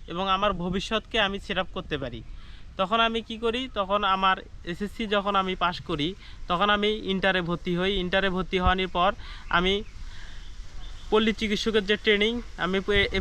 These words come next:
পল্লী চিকিৎসকের ট্রেনিংটা আমি বেছে নেই। তখন আমি কিছুদিন এইভাবে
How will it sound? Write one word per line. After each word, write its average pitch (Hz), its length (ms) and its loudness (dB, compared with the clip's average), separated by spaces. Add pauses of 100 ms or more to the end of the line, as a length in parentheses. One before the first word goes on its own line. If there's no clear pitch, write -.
পল্লী 220 220 4
চিকিৎসকের 214 460 2
ট্রেনিংটা 214 560 4
আমি 214 260 0 (460)
বেছে 185 280 4
নেই। 131 220 2 (320)
তখন 185 220 4
আমি 214 280 6 (280)
কিছুদিন 226 420 -2
এইভাবে 214 560 0